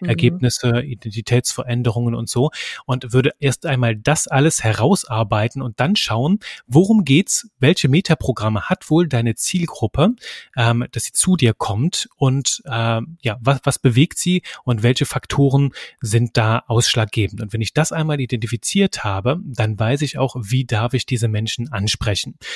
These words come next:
Speaker 2: Ich würde da zum Beispiel so vorgehen, also weg von hin zu, da mache ich meistens so ein Mittelding, weil sich die meisten Menschen jetzt so aus meiner Erfahrung durch beide Seiten motivieren lassen. Doch
Speaker 1: Mhm.
Speaker 2: dann gibt's so andere Dinge.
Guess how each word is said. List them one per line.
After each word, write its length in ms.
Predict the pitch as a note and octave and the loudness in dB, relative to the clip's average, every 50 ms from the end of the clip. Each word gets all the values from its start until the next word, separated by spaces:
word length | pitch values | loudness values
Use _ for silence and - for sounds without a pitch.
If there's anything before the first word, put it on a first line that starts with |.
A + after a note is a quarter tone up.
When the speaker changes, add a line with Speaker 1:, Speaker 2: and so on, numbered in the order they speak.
| - - _ | -14 -14 _
Speaker 2:
Ich 80 | - | -2
würde 180 | - B2+ - C3 | 0 2 2 0
da 40 | - | -2
zum 160 | - A#2+ A2 | -2 -4 -2
Beispiel 360 | A2 A2 G#2+ - - A#2 G#2+ | -2 -2 -4 -4 -4 -6 -4
so 240 | G2 A2+ A#2 B2+ C3 | -2 0 0 0 0
vorgehen, 520 | - - - C3+ C3+ C3 B2 B2+ B2+ B2+ | 0 -2 2 2 2 4 2 0 -2 -2
also 180 | A2 G#2+ G#2+ G2 | -2 -6 -4 -4
weg 180 | A#2 A2 - | -4 -4 -4
von 280 | - - - B2 B2+ A#2+ | -6 -2 -2 -2 -2 -2
hin 200 | F#2+ G2 A#2 A#2 | -4 -4 -6 -4
zu, 380 | - - - - D#3 F#3 G3+ G3+ - - - _ | -2 -2 0 2 4 4 4 2 0 -12 -10 _
da 80 | A2 G#2 | -4 -4
mache 140 | A2+ B2 | -2 -2
ich 120 | C3 - - | -2 -4 -4
meistens 340 | A2+ A#2 B2+ - - B2 - | -4 -4 -4 -4 -6 -8 -4
so 120 | - A#2+ | -2 -2
ein 80 | G#2+ G#2 | 0 0
Mittelding, 560 | A2 A2+ - C3+ A#2+ G#2+ G#2+ G2+ G2+ G2 G2+ G2+ | -2 2 2 0 2 2 0 -2 -2 -8 -8 -4
weil 160 | A2 G#2+ G#2+ | -4 -4 -2
sich 280 | A#2 A2+ - - - _ | -2 -4 -4 -6 -6 _
die 60 | - | -2
meisten 500 | A2 A2 G#2+ A2+ C#3 D#3+ - - - C#3 B2+ | 0 0 2 2 2 2 0 -2 -2 0 2
Menschen 340 | B2+ B2+ C#3+ C3+ - C#3 C3 | 2 2 0 0 -4 -4 -6
jetzt 140 | B2+ - | -6 -6
so 100 | - B2 | -8 -8
aus 160 | B2 A#2+ - - | -8 -8 -6 -4
meiner 220 | A#2+ A#2+ B2 B2 | -4 -2 -2 -2
Erfahrung 580 | B2 A#2 A2 - - A#2+ A#2+ A#2+ A#2 C3 B2+ - - - - - _ _ | -2 -4 -4 -2 -2 0 0 0 0 -2 -4 -4 -8 -16 -16 -16 _ _
durch 180 | - G#2+ - - | -6 -6 -2 -2
beide 280 | - G#2 A2+ C3+ C#3+ C#3 | 0 4 6 8 8 8
Seiten 520 | A2+ B2+ A#2 C3 C#3+ - - D#3 D#3+ E3 | 6 4 2 2 0 0 -2 -4 -4 -4
motivieren 600 | D#3 C3 C3 - - A#2+ A#2 C3 C#3 D#3 C#3+ D#3 C#3+ | -4 -6 -6 -6 -6 -4 -2 0 0 0 0 -2 -4
lassen. 360 | C#3 D3 - - E3+ G3 A3 - - - - - - | -6 -6 -4 0 0 0 0 -2 -8 -12 -14 -14 -6
Doch 100 | - D3 | -6 -2
Speaker 1:
Mhm. 40 | D#3 | 0
Speaker 2:
dann 100 | - B2+ | 0 2
gibt's 200 | B2+ - - - - | 0 0 -2 -2 -4
so 120 | D#3 - | -4 -2
andere 300 | - D3 F3+ F3 - A#2+ | -2 -2 -2 0 0 0
Dinge. 280 | G#2 A2+ G#2+ G#2 G2 | -2 -2 -4 -4 -6